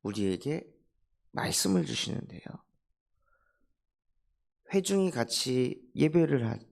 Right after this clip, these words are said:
하잖아요. 그런데 그 회중 개개인에게 하나님께서 주시는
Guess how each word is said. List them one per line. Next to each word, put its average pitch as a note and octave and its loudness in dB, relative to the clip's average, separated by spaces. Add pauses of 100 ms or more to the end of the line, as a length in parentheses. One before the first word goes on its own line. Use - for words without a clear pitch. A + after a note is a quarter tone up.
(120)
하잖아요. A2 -6 (760)
그런데 G#2+ -2 (380)
그 A#2+ -2
회중 E3 -2
개개인에게 C3 0 (360)
하나님께서 G3 0 (560)
주시는 C3+ 0